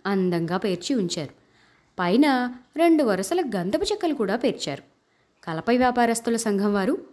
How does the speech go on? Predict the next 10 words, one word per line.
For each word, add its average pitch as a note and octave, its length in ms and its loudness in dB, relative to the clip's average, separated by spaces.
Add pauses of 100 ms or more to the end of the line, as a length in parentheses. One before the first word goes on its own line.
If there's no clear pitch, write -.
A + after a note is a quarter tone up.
(120)
ఒక F#4 160 -2
లారీ F3+ 400 0
నిండా A3 460 2 (260)
మంచి D#3+ 420 -10 (120)
ఎండుకట్టెలు A3 540 0
పంపారు. F3+ 400 -4 (680)
నూనె F3+ 320 0
వర్తకుల D#4 380 0
సంఘం C#4 360 2
వారు A3 360 0